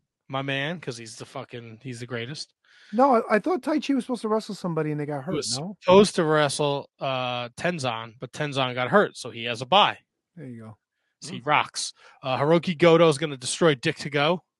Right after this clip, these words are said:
Speaker 2: I hope so.
Speaker 1: Uh, Sema versus Kanemaru. The fucking, I, I can't, I, I would love to go through the whole,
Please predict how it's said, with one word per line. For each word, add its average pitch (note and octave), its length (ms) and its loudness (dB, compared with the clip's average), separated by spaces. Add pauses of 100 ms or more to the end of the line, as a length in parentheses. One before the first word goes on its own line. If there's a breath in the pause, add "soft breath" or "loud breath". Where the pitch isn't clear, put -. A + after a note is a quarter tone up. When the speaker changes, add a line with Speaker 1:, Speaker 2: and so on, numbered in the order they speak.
(420)
Speaker 2:
I C3 100 -8
hope C#3+ 260 0
so. B2+ 340 -8 (1080)
Speaker 1:
Uh, B2+ 240 -4
Sema D#3+ 480 0
versus D3 240 -2
Kanemaru. D3 720 -2 (200)
The F3 120 -6
fucking, F3+ 560 -4
I, F3 240 -2
I F3+ 40 -4
can't, G3+ 200 0
I, F#3 240 0
I F#3 40 0
would F3+ 320 -6
love G#3+ 200 4
to G#3 80 -8
go F3+ 140 2
through F#3+ 160 -2
the E3+ 100 6
whole, E3+ 460 4